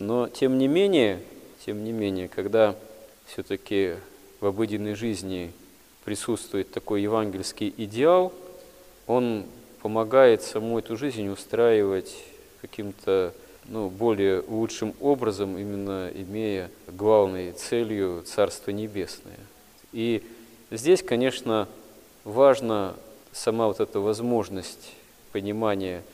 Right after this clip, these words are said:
евангельской истины, что нам во Христе дана полнота спасения,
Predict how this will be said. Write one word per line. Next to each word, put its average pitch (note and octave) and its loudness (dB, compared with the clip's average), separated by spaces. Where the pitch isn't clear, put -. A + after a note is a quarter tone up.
евангельской G#2 2
истины, A2+ -4
что G2 0
нам G2+ -4
во G2+ -4
Христе A2 -2
дана G2+ -2
полнота G2+ 0
спасения, A2 2